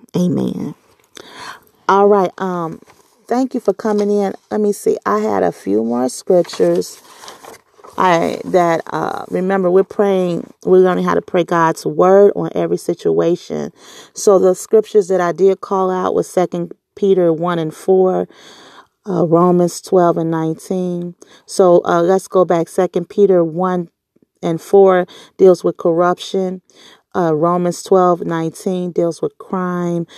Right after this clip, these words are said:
Romans two eleven deals with inequality. And First Timothy two one through two deals with poli-, politics. And also, I want you to look at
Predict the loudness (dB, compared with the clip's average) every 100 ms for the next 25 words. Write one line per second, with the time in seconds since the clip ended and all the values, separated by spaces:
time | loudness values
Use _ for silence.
0 | -20 -8 0 2 2 0 -4 0 2 2
1 | -2 -2 -2 -4 -6 -2 -2 0 -6 -6
2 | -6 -6 -8 -8 -4 0 2 2 0 -4
3 | _ _ _ _ -2 0 2 0 -4 -6
4 | 0 2 0 0 0 0 -4 -4 -4 4
5 | 6 6 2 -6 -8 -6 -8 -8 2 6
6 | 6 4 -4 -2 0 -2 -4 -10 -8 -6
7 | -4 -6 -10 _ -6 -2 0 0 0 0
8 | -2 -16 -20 -20 -20 -10 -2 0 2 0
9 | -2 -2 0 -2 -4 -2 -2 -2 -2 -2
10 | -2 -4